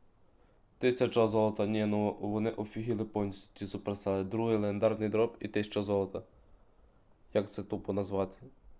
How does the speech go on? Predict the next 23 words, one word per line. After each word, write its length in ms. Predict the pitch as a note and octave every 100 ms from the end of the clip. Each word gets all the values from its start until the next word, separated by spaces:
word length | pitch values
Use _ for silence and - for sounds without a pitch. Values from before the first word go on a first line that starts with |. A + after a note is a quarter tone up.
| - _ - -
І 120 | G2+ G2+
якщо 720 | G2+ G2 - - A2+ A2 A2
то 360 | G2+ G2+ G2 F#2+ -
з 60 | -
шельком 460 | - A2 G#2+ G#2+
не 80 | G#2
вийшло, 280 | A2+ A#2 A2+
на 120 | A2
дев'ятсот 460 | G#2 G#2 G2+ G#2+ G#2
я 60 |
її 160 | G#2 G#2
апнув, 380 | G2+ F#2 - G#2+
вище 320 | G#2 G#2 G2
не 80 | G2
йде. 240 | G2+ A2+ - - _ _ - -
Апаю 340 | G2 G#2 G#2
Мартінса, 640 | G2+ G2+ - - - F2+ F2+ -
погнали. 400 | G2+ G#2 G2 F#2 - - - - - - - - - -
Коротше, 420 | - A#2 A2 G#2+ G2+
залітає 460 | G2+ G2+ G#2+ A2
нам 220 | G#2+ G#2
двадцятий 520 | G2+ G#2+ G#2 A2 - G#2
ранг 240 | G#2 G#2